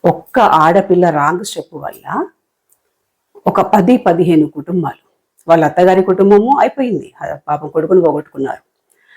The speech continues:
వాళ్ళ నాన్న పోయిండు, వాళ్ళ బాబాయ్ పోయిండు, ఇంకో ఆరుగురికి జీవిత ఖైదు అంట. ఎవరి కోసం ఇదంతా? ఒక్క ఆడపిల్ల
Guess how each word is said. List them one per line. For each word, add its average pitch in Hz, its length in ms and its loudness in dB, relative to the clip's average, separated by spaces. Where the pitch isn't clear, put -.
వాళ్ళ 175 140 6
నాన్న 170 260 4
పోయిండు, 165 400 -2
వాళ్ళ 156 120 -8
బాబాయ్ 170 380 0
పోయిండు, 170 280 -6
ఇంకో 185 160 -8
ఆరుగురికి 202 500 2
జీవిత 185 320 2
ఖైదు 196 280 -2
అంట. - 140 -20
ఎవరి 180 340 2
కోసం 226 260 -2
ఇదంతా? 160 320 -10
ఒక్క 202 280 -4
ఆడపిల్ల 170 400 0